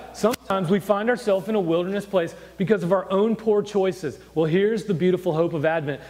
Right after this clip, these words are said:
that it's in those broken places that the first light of the hope of the coming of Jesus will be realized in your life. It's in the very midst of that brokenness that God can whisper.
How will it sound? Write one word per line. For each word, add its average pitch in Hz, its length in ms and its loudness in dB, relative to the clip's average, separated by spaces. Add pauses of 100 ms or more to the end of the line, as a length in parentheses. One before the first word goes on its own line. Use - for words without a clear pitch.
that 180 140 2
it's 175 160 -2
in 214 340 0
those 190 240 2
broken 170 480 0
places 165 500 -2 (220)
that 147 140 -2
the 175 80 2
first 185 480 0
light 143 280 0 (160)
of 147 140 -2
the 160 100 2
hope 175 300 0
of 190 80 0
the 156 80 2
coming 156 320 -2
of 127 140 -6
Jesus 123 420 -2
will 135 60 2
be 131 160 0
realized 123 520 0
in 113 80 -10
your 113 140 -4
life. 101 380 -4 (1400)
It's 170 160 0
in 214 220 2
the 202 60 0
very 175 300 0
midst 175 600 0 (180)
of 180 140 0
that 175 220 0
brokenness 160 600 -2 (720)
that 143 100 2
God 131 300 0
can 127 160 -4
whisper. - 360 -6